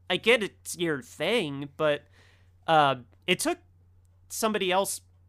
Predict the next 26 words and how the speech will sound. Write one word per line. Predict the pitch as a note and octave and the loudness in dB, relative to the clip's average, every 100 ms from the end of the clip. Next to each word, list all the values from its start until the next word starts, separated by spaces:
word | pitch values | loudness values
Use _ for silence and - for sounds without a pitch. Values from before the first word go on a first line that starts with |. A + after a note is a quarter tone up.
| _ | _
somebody | - F#3+ F3+ | -6 -4 0
else's | E3+ D3 C3+ | -2 -2 -8
theory, | F3 E3 C#3 C3+ | -6 -4 -6 -8
so | D3+ | -6
I'm | D3 | -4
not | E3 D#3 | -4 -6
gonna | D#3 | -10
say | C3+ D#3 | -8 -8
this | C3+ | -8
is | |
my | C3+ | -8
own | C3+ A#2+ | -10 -10
thought, | - F3+ C#3+ | -4 -2 -2
but | D3 | -2
I | |
actually | E3 - D3 | -4 -4 -12
really | C3+ C3+ B2 _ | -10 -12 -14 _
like | C#3 D3+ - | -6 -6 -6
it. | A#2+ A#2+ _ _ _ _ _ _ _ D3+ | -14 -14 _ _ _ _ _ _ _ 0
Um, | D3 C3+ B2 A#2+ - _ _ _ _ - - | 0 0 -4 -10 -16 _ _ _ _ -20 -10
the | D#3+ | -4
way | G3+ | -2
Charlie | G3 F#3 G3 F#3 | -2 0 0 0
directs | D3 D3 E3 - | -4 -2 -2 -4
the | - | -12
scenes | - F3+ G#3 D3 C3 B2+ - | -10 -8 -8 -8 -10 -12 -14